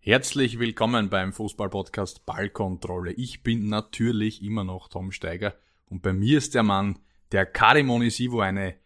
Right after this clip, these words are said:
Sprachnachricht mit Danke geschickt hat, als dieser seinen Rücktritt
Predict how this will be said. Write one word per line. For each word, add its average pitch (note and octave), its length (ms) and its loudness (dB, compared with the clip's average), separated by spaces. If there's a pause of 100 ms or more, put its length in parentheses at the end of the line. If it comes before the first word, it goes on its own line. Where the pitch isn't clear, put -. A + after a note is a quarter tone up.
(160)
Sprachnachricht G2+ 1160 -2
mit F#2+ 140 -4 (180)
Danke G2+ 500 0
geschickt G2+ 440 -4
hat, G#2 180 -2
als G2+ 200 -4
dieser G2+ 200 -2
seinen G#2+ 260 0
Rücktritt - 460 -2